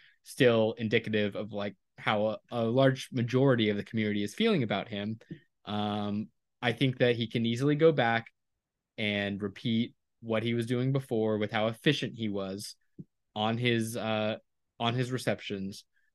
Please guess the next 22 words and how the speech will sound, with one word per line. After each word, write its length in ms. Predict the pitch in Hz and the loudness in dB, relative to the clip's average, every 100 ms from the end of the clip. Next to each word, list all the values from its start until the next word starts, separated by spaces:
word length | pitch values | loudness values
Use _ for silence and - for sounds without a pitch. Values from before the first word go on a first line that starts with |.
| _ _ - | _ _ -8
as 120 | 107 | -4
long 300 | 107 110 123 | 0 0 2
as 100 | 135 | 2
the 80 | 139 | 2
Bucs 220 | 135 131 | 0 0
can 100 | 139 | -2
get 100 | 135 | -2
it 40 | |
right. 380 | 123 117 110 110 | 0 0 0 -2
And 200 | - 110 - | -4 -8 -8
I'm 360 | 113 117 135 135 | -6 -2 0 2
just, 360 | 139 131 - _ | 2 0 -2 _
I 60 | 127 | -4
guess, 280 | 117 110 - | 0 0 -2
trusting 920 | - - 139 135 - 143 135 135 131 _ _ _ _ _ _ _ | -12 0 0 0 -2 0 2 0 -4 _ _ _ _ _ _ _
the 80 | 127 | -2
Bucs 320 | 113 110 - | 2 0 0
to 80 | - | -6
get 160 | 110 104 | -2 -2
it 120 | 107 | -2
right, 300 | 104 92 - _ - | -6 -6 -8 _ -4
which 400 | 110 101 - | -2 -2 -6